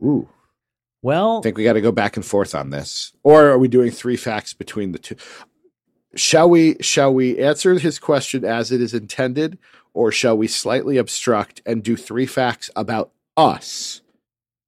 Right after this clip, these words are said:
Speaker 1: that not many people know? And it has to be a fact that includes the both of us.
Speaker 2: Yes.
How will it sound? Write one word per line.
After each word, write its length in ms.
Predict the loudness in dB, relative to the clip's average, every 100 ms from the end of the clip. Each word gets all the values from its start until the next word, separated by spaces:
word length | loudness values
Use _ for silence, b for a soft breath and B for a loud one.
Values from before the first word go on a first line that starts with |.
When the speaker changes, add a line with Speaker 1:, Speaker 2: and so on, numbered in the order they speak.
| _ -4
Speaker 1:
that 260 | -2 -2
not 220 | -4 -4
many 240 | -4 -4 -4
people 300 | -6 -6 -4
know? 180 | -4 -4
And 100 | -4
it 60 |
has 320 | -4 -2 -2
to 80 | -2
be 120 | 0
a 60 | 0
fact 400 | -2 -6 -6 -4
that 140 | -6
includes 720 | -4 -10 -8 -4 -2 -4 -6
the 120 | -8 -6
both 260 | -6 -6
of 80 | -14
us. 280 | -20 -20 -10
Speaker 2:
Yes. 640 | -4 -2 -2 -6 -12 -14